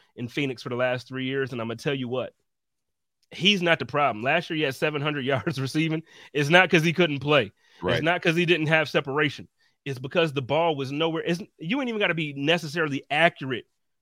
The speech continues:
Speaker 1: for Hopkins.
Speaker 2: Right.
Speaker 1: This dude, Kyler Murray, was so inaccurate.
Speaker 2: <laughs>
Speaker 1: Like, like, it's not even, like, eh, like, accuracy. You know, they, what do they call it? Like a, a catch radius, right?
Speaker 2: Yep,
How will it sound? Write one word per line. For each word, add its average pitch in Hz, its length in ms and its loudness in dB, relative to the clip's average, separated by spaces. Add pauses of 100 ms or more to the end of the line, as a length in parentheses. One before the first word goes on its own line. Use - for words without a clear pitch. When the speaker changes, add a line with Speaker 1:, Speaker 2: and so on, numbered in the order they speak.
Speaker 1:
for 135 120 -2
Hopkins. 120 520 -2 (360)
Speaker 2:
Right. - 120 -2
Speaker 1:
This 262 200 2
dude, 214 420 -4 (120)
Kyler 196 280 2
Murray, 180 240 2
was 139 220 -6
so - 460 2
inaccurate. 240 800 -4
Speaker 2:
<laughs> - 40 -16 (400)
Speaker 1:
Like, 160 180 2 (320)
like, 180 180 0
it's 220 140 6
not 254 160 6
even, 202 300 2 (280)
like, 160 220 2 (480)
eh, 160 80 -6 (220)
like, 170 180 2
accuracy. 196 580 2 (200)
You 233 100 -2
know, 262 140 -2
they, 214 140 6
what 214 200 0
do 214 60 2
they 185 80 2
call 160 160 2
it? 143 60 -4
Like 143 200 2
a, 123 260 -2
a 123 80 -8
catch 202 300 -2
radius, 156 540 -2
right? 147 180 -2
Speaker 2:
Yep, 220 220 -2